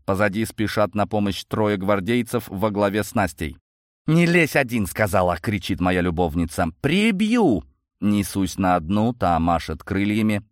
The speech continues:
пасть свою разинув, будто я в её чрево сейчас с радостью и прыгну. У, ряха, как у паука. В последний момент даю резко тяги и подпрыгиваю в воздухе, оказываясь над птицей.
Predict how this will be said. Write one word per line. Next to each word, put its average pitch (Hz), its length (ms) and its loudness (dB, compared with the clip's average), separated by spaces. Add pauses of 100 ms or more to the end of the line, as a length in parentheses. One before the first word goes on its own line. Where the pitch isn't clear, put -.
(180)
пасть 85 420 0
свою 85 420 -2
разинув, 85 640 -2
будто 87 360 -4
я 90 240 2
в 80 60 -4
её 87 320 -2
чрево 87 420 -2
сейчас 82 560 -4
с - 160 -14
радостью 85 720 0
и 98 160 -2
прыгну. 71 680 -4 (400)
У, 113 380 0
ряха, 85 560 0
как 104 300 -4
у - 40 -2
паука. 120 600 0
В - 100 -14
последний 120 600 0
момент 139 480 2
даю 120 300 2
резко 123 340 -2
тяги 131 320 0
и 127 240 0
подпрыгиваю 113 960 0
в 90 60 -2
воздухе, 123 680 0
оказываясь 98 920 0
над 107 400 0
птицей. - 720 -10